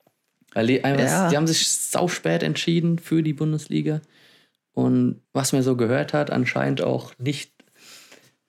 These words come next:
Speaker 1: nicht vor der Entscheidung schon angefangen, deutsche Sportler zu verpflichten.
Speaker 2: Hm, okay.
Speaker 1: Und da sind jetzt echt schon sehr viele, ja, sind schon unter. Die sind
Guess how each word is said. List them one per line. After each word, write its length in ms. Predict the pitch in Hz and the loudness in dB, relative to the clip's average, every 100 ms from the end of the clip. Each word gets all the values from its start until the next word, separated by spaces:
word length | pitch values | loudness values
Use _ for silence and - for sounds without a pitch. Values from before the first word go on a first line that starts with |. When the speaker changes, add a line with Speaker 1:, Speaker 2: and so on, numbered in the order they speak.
| _ | _
Speaker 1:
nicht 400 | 135 139 - - - | 0 2 0 -8 -20
vor 540 | - 143 151 151 - - - | -2 2 2 2 0 -6 -4
der 100 | 139 | 0
Entscheidung 500 | 131 131 131 135 135 | 2 2 2 2 2
schon 160 | 120 127 | 0 0
angefangen, 680 | 131 135 - 131 131 131 120 | 2 0 0 0 2 2 2
deutsche 260 | 127 123 131 | -2 -2 -6
Sportler 400 | - 135 135 120 | -6 -4 -4 -4
zu 400 | 120 117 - - _ _ _ | -4 -4 -6 -10 _ _ _
verpflichten. 840 | - 120 127 131 - 127 123 123 _ _ _ - | -8 -4 -4 -2 2 4 2 0 _ _ _ -2
Speaker 2:
Hm, 80 | |
okay. 320 | 113 - 120 123 - | -2 0 0 -2 -6
Speaker 1:
Und 100 | 120 | -6
da 100 | 110 | -2
sind 140 | 117 | -2
jetzt 260 | 117 117 127 | -2 -6 -8
echt 240 | 120 - | -8 -6
schon 180 | 127 123 - | -4 -4 -6
sehr 220 | - - | -6 -6
viele, 460 | - 123 117 120 120 _ | -6 -4 -4 -4 -8 _
ja, 220 | - 117 110 | -6 -6 -4
sind 180 | 110 107 | -4 -2
schon 120 | 120 | 0
unter. 320 | 131 131 120 - _ _ _ _ _ | 0 -2 -6 -10 _ _ _ _ _
Die 80 | 139 | -20
sind 320 | 123 123 127 | -12 -10 -10